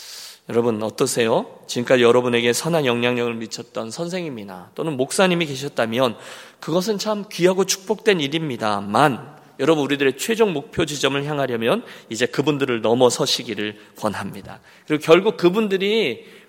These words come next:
본의-, 그분들의 본의는 그거죠. 그 과정을 통해서 예수님을 보여주기 원했던 것 아닙니까? 그러면 우리가 그 의도를 따라서 그분이 아니라, 그 선배님이 아니라,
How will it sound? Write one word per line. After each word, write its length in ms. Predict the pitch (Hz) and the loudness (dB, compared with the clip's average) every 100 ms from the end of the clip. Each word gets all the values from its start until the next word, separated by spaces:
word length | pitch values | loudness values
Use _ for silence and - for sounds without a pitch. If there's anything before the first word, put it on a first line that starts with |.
| - | -6
본의-, 540 | 143 180 202 202 - | 0 2 2 0 0
그분들의 400 | - 170 220 220 | -4 -2 2 2
본의는 480 | 185 151 180 180 190 | 2 0 0 -2 -6
그거죠. 540 | 156 127 120 113 139 - | -8 -2 -2 -2 -6 0
그 160 | 180 | 0
과정을 380 | - 127 160 160 | 2 0 2 -2
통해서 420 | 160 147 139 196 - - - | -4 -8 -4 -6 -6 -18 -2
예수님을 560 | 147 196 254 226 208 | 2 2 4 4 2
보여주기 460 | 185 156 156 151 147 | 2 2 2 0 0
원했던 500 | 120 113 127 131 120 | 0 0 -2 -4 -4
것 160 | 117 - | -4 -6
아닙니까? 580 | - 104 101 95 - 165 - _ _ | -8 -6 -6 -10 -12 -14 -14 _ _
그러면 460 | 120 113 117 233 - | -6 -2 -2 -4 -10
우리가 260 | - 113 110 | -12 -6 -6
그 180 | - 135 | -2 0
의도를 360 | 135 143 139 139 | 2 2 0 -2
따라서 500 | 117 107 123 117 - - - - | -4 -4 -4 -4 -6 -20 -18 2
그분이 420 | 202 196 220 202 | 4 6 6 6
아니라, 640 | 147 113 104 107 110 101 - - _ _ _ | 4 2 0 0 -2 -6 -16 -20 _ _ _
그 140 | 151 | -2
선배님이 540 | 156 180 165 151 127 127 | -2 -4 -2 -2 -2 -4
아니라, 460 | 107 95 95 104 | -4 -6 -10 -10